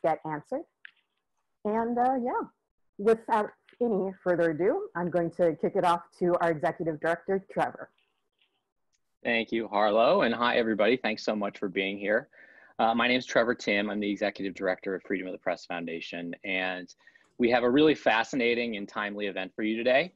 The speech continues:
Speaker 2: Um, we're gonna be talking about investigative reporting and whistleblowing, and in particular, how our flagship project here at Freedom of the Press Foundation, Secure Drop,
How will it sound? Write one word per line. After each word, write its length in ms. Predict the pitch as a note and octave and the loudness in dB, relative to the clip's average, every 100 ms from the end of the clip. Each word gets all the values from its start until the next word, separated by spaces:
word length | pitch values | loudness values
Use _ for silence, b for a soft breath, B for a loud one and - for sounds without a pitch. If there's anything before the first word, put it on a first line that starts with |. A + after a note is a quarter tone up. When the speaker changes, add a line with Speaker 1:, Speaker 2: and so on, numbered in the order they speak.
| _ G#2+ | _ -6
Speaker 2:
Um, 220 | G2+ F#2+ | -4 -4
we're 100 | G2+ | -4
gonna 80 | G#2 | -4
be 80 | G2+ | -2
talking 380 | G2+ G2 G#2 | -2 -2 -4
about 200 | G2 G2 | -2 -2
investigative 540 | F#2 G2 F#2+ G2+ G2 F2+ | 0 -4 -4 -4 -4 -6
reporting 420 | F#2 F#2+ F#2+ F2+ | -6 -2 -2 -4
and 100 | F2+ | -6
whistleblowing, 580 | A2+ - E2 F2 D#2+ _ _ _ _ b b b | -4 -4 -4 -4 -8 _ _ _ _ b b b
and 80 | C3 | -2
in 60 | |
particular, 760 | C#3+ - G3+ F#3+ D3+ B2+ A#2 - _ | 0 -2 0 4 6 6 4 -2 _
how 240 | C3+ B2 | -2 2
our 180 | A#2 A2 | 2 2
flagship 560 | - A2+ G#2+ G#2 A2 G2 | 0 0 0 -2 -8 -4
project 500 | G2+ G2+ G2+ F#2+ - | -2 -2 -2 -6 -8
here 220 | G2+ F#2+ F#2 | -8 -4 -4
at 100 | - | -6
Freedom 240 | G#2 F#2+ F2+ | -8 -8 -10
of 80 | |
the 60 | E2+ - | -12 -8
Press 240 | F2+ - | -8 -8
Foundation, 720 | F#2+ F2 F2 F2 - F2+ F2 E2+ - | -10 -8 -6 -8 -8 -8 -10 -14 -12
Secure 400 | A2+ - C#3+ B2 | -8 0 0 2
Drop, 320 | G2+ E2+ | 2 0